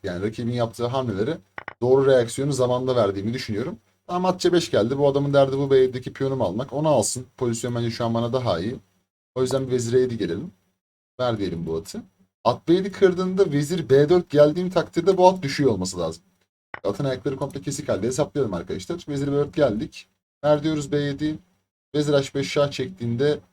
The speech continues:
bir tane G altı oynasak. Vezir H dört geldikten sonra da rok atsak. Fil H altı gelse baskı için.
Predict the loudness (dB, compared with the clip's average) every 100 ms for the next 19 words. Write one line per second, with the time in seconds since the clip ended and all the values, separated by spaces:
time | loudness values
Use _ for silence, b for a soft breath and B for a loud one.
0 | _ -6 -4 -4 -2 0 0 0 -2 -2
1 | -2 -4 -6 _ _ _ _ _ -6 0
2 | 2 2 0 -4 0 -2 -2 -4 -6 -4
3 | -6 -6 -2 -2 -2 -6 -2 -2 0 -4
4 | -4 -6 -8 -16 _ _ _ _ _ -2
5 | 0 4 2 2 -2 -2 -2 -4 -4 -4
6 | -6 -10 -8 -6 -8